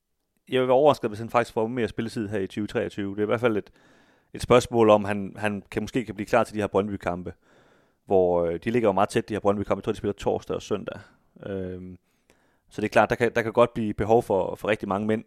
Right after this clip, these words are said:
øh, der, fordi man skal spille tæt på hinanden og sådan noget, ikke? Så, så måske kan han lige få lidt spilletid der, men, men ellers så, øh,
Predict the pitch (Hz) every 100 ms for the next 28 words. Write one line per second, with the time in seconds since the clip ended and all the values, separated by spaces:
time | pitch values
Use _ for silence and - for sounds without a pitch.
0 | _ - 90 98 98 113 87 87 90 _
1 | - 101 92 - 95 90 87 _ _ _
2 | _ _ _ - 107 110 113 98 95 98
3 | 98 90 92 92 - - 104 101 131 123
4 | 107 113 117 123 - 120 113 117 104 92
5 | 85 87 - 98 107 92 - 101 95 87
6 | 85